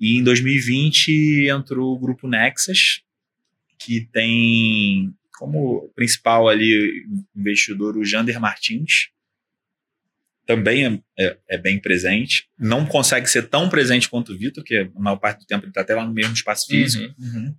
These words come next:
Speaker 1: mas participa bastante. O Jander tem vários cases aí de empresas com saídas importantes ali.
Speaker 3: Legal.
Speaker 1: Ele, ele foi o founder de um R P da parte tributária chamado MasterSAF, que
Speaker 2: Uhum.
Speaker 1: foi muito bom, um bom case dele ali de, de saída.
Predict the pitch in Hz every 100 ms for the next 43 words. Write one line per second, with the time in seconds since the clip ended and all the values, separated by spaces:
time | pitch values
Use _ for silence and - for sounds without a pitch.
0 | _ 92 95 98 101 - 107 - - 113
1 | 113 107 - 104 131 139 95 101 104 -
2 | 95 90 - - - 92 95 90 90 87
3 | 85 90 87 85 _ _ - 90 92 85
4 | - - 95 90 82 95 92 85 - -
5 | _ 87 85 90 113 110 92 85 85 101
6 | 107 85 78 76 78 76 - 90 92 -
7 | 90 90 85 - 85 82 95 104 98 110
8 | 104 104 110 - 104 101 - 104 95 87
9 | 92 90 92 98 - 92 - 95 117 -
10 | - - 123 110 110 - _ _ _ _
11 | _ - 92 - _ 101 101 - 95 98
12 | 120 135 - 92 95 98 98 104 110 95
13 | 90 92 87 85 98 113 95 - 92 92
14 | 85 82 90 117 151